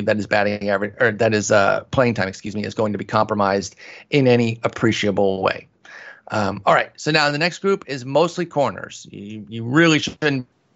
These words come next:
be starting these guys as your first baseman. You have waited too long, and you, you better be stacked everywhere else, or else you're really behind the eight ball, uh, here. For Christian Walker, oh, hang on, let me get the A D Ps. Christian Walker at two oh six,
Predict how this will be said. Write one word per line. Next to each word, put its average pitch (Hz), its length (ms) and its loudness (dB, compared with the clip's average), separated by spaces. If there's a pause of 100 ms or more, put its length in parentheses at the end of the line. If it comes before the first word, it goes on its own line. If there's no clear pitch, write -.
(160)
be 131 80 -8
starting 123 300 2
these 120 160 -4
guys 120 220 2
as 120 160 0
your 113 80 -4
first 117 320 -2
baseman. 113 400 -2 (180)
You 123 80 4
have 113 80 4
waited 147 260 4
too 151 140 0
long, 127 240 2
and 110 100 -4
you, 113 160 -6 (200)
you 131 100 -2
better 143 180 4
be 147 120 0
stacked 135 420 0
everywhere 123 380 0
else, 110 280 0
or 113 60 -4
else 107 180 -6
you're 110 140 -6
really 107 220 -4
behind 104 320 -4
the 98 100 -10
eight 101 180 -6
ball, 98 300 -2 (400)
uh, 101 220 -2
here. 104 440 2 (580)
For 113 180 -2 (180)
Christian 165 320 4
Walker, 151 520 2
oh, - 100 -14
hang - 160 -10
on, - 80 -16
let - 80 -18
me - 80 -14
get - 160 -12
the - 160 -12
A - 100 -12
D - 140 -14
Ps. - 400 -14
Christian 160 400 2
Walker 147 260 4
at 139 180 0
two 151 160 2
oh 131 80 6
six, - 540 -4